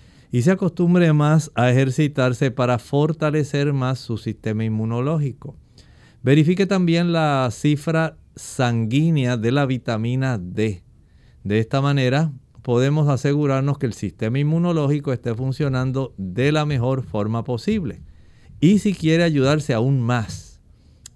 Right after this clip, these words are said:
puede facilitarle que ella coma una mayor cantidad de piña. La piña contiene sustancias que van a ser muy útiles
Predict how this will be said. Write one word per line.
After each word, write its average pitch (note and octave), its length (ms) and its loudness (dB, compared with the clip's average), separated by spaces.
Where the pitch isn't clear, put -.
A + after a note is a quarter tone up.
puede F3 500 2
facilitarle D3 880 0
que A#2 120 -2
ella C3 240 0
coma C3+ 280 -2
una C#3 220 0
mayor A#2+ 440 -2
cantidad A#2+ 540 -2
de B2 320 -4
piña. B2 680 -2
La D#3+ 260 0
piña D3 440 0
contiene C3+ 880 -2
sustancias B2+ 880 0
que A#2 180 -4
van G#2+ 180 0
a A#2+ 100 -2
ser A#2 260 -2
muy C#3+ 300 0
útiles D3+ 540 -2